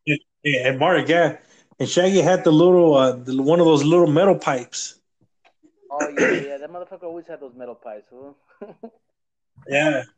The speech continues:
Speaker 1: and fucking, um, I took that first hit, you know, down, you know,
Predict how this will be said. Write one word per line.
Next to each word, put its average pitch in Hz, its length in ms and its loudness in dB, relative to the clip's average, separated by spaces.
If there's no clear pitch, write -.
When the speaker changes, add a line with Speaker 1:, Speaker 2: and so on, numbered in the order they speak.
Speaker 1:
and 135 380 -4
fucking, 156 460 -2
um, 123 420 -2
I 120 180 -2
took 160 260 -4
that 135 160 -4
first 160 300 0
hit, 185 160 2
you 170 260 2
know, 151 200 2
down, 143 640 -4
you 135 100 -6
know, 135 240 -2